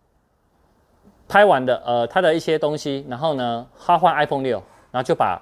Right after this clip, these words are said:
iPhone 五的资料全部放到 iPhone 六。那他会把 iPhone 六的东西呢，他换 iPhone 八，又换到 iPhone 八。所以呢，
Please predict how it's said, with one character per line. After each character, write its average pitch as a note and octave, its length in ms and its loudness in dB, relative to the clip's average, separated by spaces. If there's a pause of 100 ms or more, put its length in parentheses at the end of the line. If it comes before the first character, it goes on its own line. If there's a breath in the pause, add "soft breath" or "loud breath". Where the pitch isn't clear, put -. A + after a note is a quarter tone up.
(120)
iPhone C#3+ 240 0
五 G#2 120 -6
的 G#2 120 -6
资 - 140 -12
料 A#2+ 140 -2
全 G#2 160 -12
部 A2 80 -8
放 A2+ 120 -10
到 G#2 200 -6
iPhone G2+ 260 -12
六。 F#2 180 -12 (520 soft breath)
那 A#3+ 160 8
他 C#4 60 8
会 C#4 80 6
把 F#3 220 2
iPhone B3 160 8
六 B3 120 6
的 G#3 60 6
东 G3+ 140 0
西 G3+ 140 -2
呢， D#3+ 260 -2 (540)
他 - 160 2
换 G3+ 140 4
iPhone F3 260 2
八， C#3 280 0
又 F#3+ 80 2
换 F3 140 2
到 E3 120 2
iPhone D3 260 0
八。 A#2 240 -4 (300 soft breath)
所 C#4 140 4
以 C4+ 80 6
呢， F#3+ 220 2